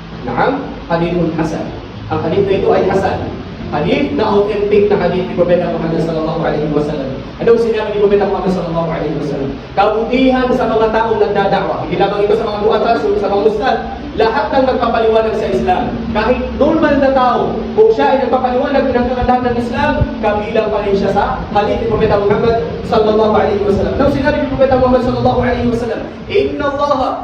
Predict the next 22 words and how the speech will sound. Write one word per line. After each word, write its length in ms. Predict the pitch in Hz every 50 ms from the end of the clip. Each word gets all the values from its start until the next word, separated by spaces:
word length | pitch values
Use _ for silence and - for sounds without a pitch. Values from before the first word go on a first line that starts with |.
| - - -
tunay 600 | - 262 277 294 294 - 294 302 277 277 294 294 285 277 269
na 40 | 269
ang 100 | 262 254 254 247
Allah 160 | 247 247 240 240
subhanahu 460 | 233 233 226 208 214 208 208 202 202 190
wa 100 | 180 185
ta'ala. 280 | 180 - - - - - - - - - - - - - - - - - - - - 226 - - - - - - - - - - - - - - - - - 190
Allah 240 | 208 226 269 302 302 302
subhanahu 540 | 302 311 285 277 269 277 269 269 269 262 262
wa 80 | 262 254
ta'ala 220 | 262 254 254 262 254
"wa 140 | 254 262 254 269
malaikatahu", 600 | 269 294 302 277 - 277 285 262 277 269 233 233 226 - - - - - - - - - - - - -
at 160 | 196 214 214
ang 180 | - 262 285 285 277
kanya 240 | 269 262 269 269 269
mga 260 | 269 269 269 269 277 285 285 285
angels, 640 | 285 269 247 - - 202 202 208 - - - - - - - - - - - - - - - - -
at 120 | 202 214 214 -
ang 140 | 247 277 277
kanyang 340 | 277 269 254 269 269 269 262
mga 260 | 262 262 262 269